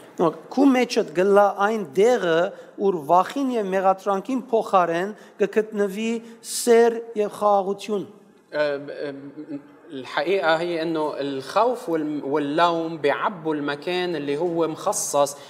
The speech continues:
Speaker 2: للمحبة والسلام بداخلك.
Speaker 1: Եվ գարաչարգեմ այսօր, որ տուն ադիգա ստանաս։
Speaker 2: وأنا ب-، آه، بقترح عليك إنك تنال، تستلم هالشي اليوم.
Speaker 1: Նաև գտելատրեմ, անմիջապես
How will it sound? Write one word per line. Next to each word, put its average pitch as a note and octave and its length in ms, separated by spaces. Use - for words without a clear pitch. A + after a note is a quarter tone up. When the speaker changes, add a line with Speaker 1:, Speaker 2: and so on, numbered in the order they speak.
Speaker 2:
للمحبة C#3+ 1120
والسلام C3+ 800
بداخلك. A2+ 500
Speaker 1:
Եվ D#3+ 420
գարաչարգեմ G3 720
այսօր, A#3+ 340
որ G#3 160
տուն A3 180
ադիգա G3+ 320
ստանաս։ C#3+ 420
Speaker 2:
وأنا E3+ 720
ب-، D#3 160
آه، C3+ 340
بقترح C#3+ 600
عليك F3+ 320
إنك D3+ 520
تنال، E3+ 600
تستلم E3 520
هالشي C#3 400
اليوم. A#2 280
Speaker 1:
Նաև G3 260
գտելատրեմ, G#3+ 640
անմիջապես A#3 440